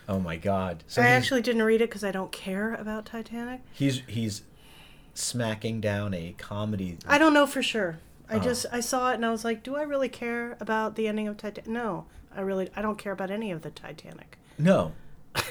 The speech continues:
Speaker 2: So I didn't click on it.
Speaker 1: Well, good for you
Speaker 2: So
Speaker 1: to show
Speaker 2: perhaps
Speaker 1: some
Speaker 2: you should
Speaker 1: restraint.
Speaker 2: research that.
Speaker 1: Okay.
Speaker 2: Or perhaps you could edit that out.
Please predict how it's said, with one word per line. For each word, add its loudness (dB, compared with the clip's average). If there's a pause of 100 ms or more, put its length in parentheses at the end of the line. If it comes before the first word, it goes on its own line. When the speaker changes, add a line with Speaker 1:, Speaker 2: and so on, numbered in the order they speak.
(1080)
Speaker 2:
So 0
I 6
didn't 2
click -4
on -6
it. -14 (200)
Speaker 1:
Well, -2
good 0
for -2
you 6 (280)
Speaker 2:
So 2
Speaker 1:
to 2
show 8
Speaker 2:
perhaps 8
Speaker 1:
some 8
Speaker 2:
you 8
should 4
Speaker 1:
restraint. 6
Speaker 2:
research -2
that. -12 (880)
Speaker 1:
Okay. 4
Speaker 2:
Or 6
perhaps -2
you -6
could -8
edit -4
that -4
out. -4